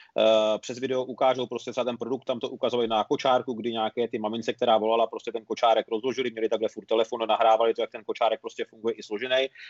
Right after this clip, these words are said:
a dokázali jim přiblížit víc ten produkt. Já si myslím, že to je taky taková myšlenka, eh, jak se dá dneska s těmi zákazníky, eh, částečně pracovat a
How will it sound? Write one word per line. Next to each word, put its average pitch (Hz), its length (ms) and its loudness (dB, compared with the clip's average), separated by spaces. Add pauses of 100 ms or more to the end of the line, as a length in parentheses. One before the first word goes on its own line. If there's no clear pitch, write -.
a 120 360 4
dokázali 123 460 0
jim 123 80 -6
přiblížit 123 400 -12
víc 117 180 -12
ten 127 140 -2
produkt. 110 340 -2
Já 107 120 4
si - 120 -6
myslím, 120 240 -6
že 120 60 -4
to 120 120 0
je 120 60 -6
taky 120 200 -4
taková 117 260 2
myšlenka, 120 480 0 (300)
eh, 120 140 2
jak 120 180 0
se 127 100 -4
dá 120 120 2
dneska 120 280 -6
s - 60 -12
těmi 123 240 -6
zákazníky, 117 760 -2
eh, 104 220 0
částečně 120 360 -2
pracovat 117 420 0
a 139 100 -2